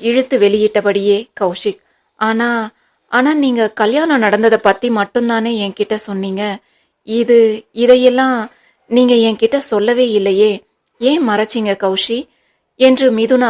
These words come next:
கோபப்படவும், "ஏன்னா அப்போ இது எனக்கே தெரியாது" என்றிருந்தான் கௌஷிக். "என்னது?" என அவன் சொல்ல வருவது புரியாமல் மிதுனா கேள்வியாக கௌஷிக்கின் முகம் பார்க்க, "எஸ், எனக்கே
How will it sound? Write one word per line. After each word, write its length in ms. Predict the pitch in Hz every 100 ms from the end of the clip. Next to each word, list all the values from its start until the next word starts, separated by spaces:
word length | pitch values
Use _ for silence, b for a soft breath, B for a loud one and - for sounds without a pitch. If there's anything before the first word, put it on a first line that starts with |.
| -
கோபப்படவும், 640 | 226 226 233 208 190 214 208 - _ _ _
"ஏன்னா 380 | 226 247 240 247 233 196 - -
அப்போ 360 | 196 - 240 226 196 190 -
இது 200 | 214 214
எனக்கே 400 | 208 196 208 269
தெரியாது" 520 | 262 202 196 202 190 190 - _ _ _ _
என்றிருந்தான் 640 | 226 240 247 233 233 220 254 -
கௌஷிக். 420 | 208 196 226 190 _ _ _ _ -
"என்னது?" 380 | 226 233 254 302 339 _ _ _ _ -
என 260 | 254 247
அவன் 200 | 233 226
சொல்ல 320 | 202 233 247 302
வருவது 400 | 226 226 240 247
புரியாமல் 600 | 220 226 226 220 190 240 -
மிதுனா 340 | 220 233 226 202
கேள்வியாக 680 | - 220 240 226 226 208 233 226
கௌஷிக்கின் 500 | 196 202 220 202 190
முகம் 240 | 175 208 208
பார்க்க, 480 | 190 180 - 202 214 _ _ _ _ -
"எஸ், 280 | 196 196 - - _ _ _ -
எனக்கே 480 | 208 214 220 226